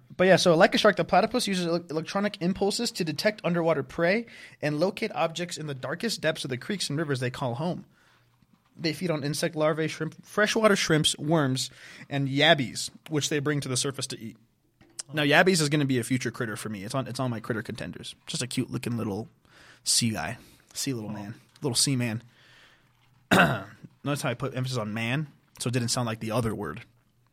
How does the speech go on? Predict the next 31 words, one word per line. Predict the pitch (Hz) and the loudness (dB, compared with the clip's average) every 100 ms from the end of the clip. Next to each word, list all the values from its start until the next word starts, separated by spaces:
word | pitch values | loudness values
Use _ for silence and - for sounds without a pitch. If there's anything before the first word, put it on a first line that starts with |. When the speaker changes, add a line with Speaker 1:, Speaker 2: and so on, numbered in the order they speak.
| _ _ _ _ _ _ _ _ _ _ - | _ _ _ _ _ _ _ _ _ _ -20
Speaker 2:
What? | 107 139 117 - _ _ _ _ _ - | -12 -10 -10 -14 _ _ _ _ _ -4
Speaker 1:
Semen? | - - 165 202 262 - - - - | 2 6 8 8 6 2 -10 -20 -8
Speaker 2:
Oh. | 123 | 8
Speaker 1:
They're | 202 240 | 12 12
overdressers, | 247 285 185 165 220 127 | 12 8 6 4 4 0
so | 117 175 | 0 2
with | 165 | 4
over | 214 180 | 4 4
Speaker 2:
<laughs> | |
Speaker 1:
two | - 269 | 2 6
layers | 240 254 185 | 8 8 6
of | 131 | 2
fur | - 196 | 2 2
for | 165 151 | 4 2
insulation | 175 175 156 170 175 | 4 4 4 4 2
and | 123 | 2
waterproofing, | 120 151 175 220 220 | 2 2 2 -2 -2
platypuses | 185 160 196 - 247 240 175 | 0 0 0 0 -2 0 0
use | 196 | 2
their | 180 160 | 2 0
fur | - 180 | 0 -2
to | 156 | -2
trap | - 170 170 | 0 0 0
a | |
layer | 131 139 160 | -2 -2 0
of | 139 127 | 0 -2
air | 135 143 | -2 -2
next | 131 127 | -2 -4
to | - | -6
their | 120 | -6
skin | 113 - 143 120 | -6 -4 -2 -4